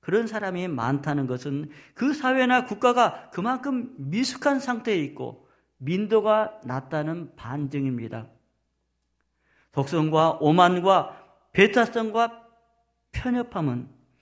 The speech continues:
어린 아이처럼 미숙한 사고의 연장입니다.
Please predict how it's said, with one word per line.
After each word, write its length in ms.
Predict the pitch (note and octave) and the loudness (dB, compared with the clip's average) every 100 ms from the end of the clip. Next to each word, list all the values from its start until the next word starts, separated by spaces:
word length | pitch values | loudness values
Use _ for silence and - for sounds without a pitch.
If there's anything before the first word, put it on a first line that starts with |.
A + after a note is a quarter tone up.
| _ _ - | _ _ 2
어린 400 | F#3+ A#3+ C#4 C4 | 4 6 4 6
아이처럼 680 | G3+ A3+ - A3 A3 F3 D3+ | 4 2 -2 -2 -2 -2 2
미숙한 680 | C#4 B3+ D4 - C4 C4 | 2 2 -2 -2 -2 -2
사고의 1040 | B3+ - B3+ C4+ A#3 A3 A3 A#3 A3+ - D3+ | -8 -10 -4 -2 0 2 2 2 0 -6 -4
연장입니다. 960 | D#3 E3+ F#3 F3+ E3 D#3 D3 C#3 - | -2 -2 -2 -4 -6 -6 -6 -6 -12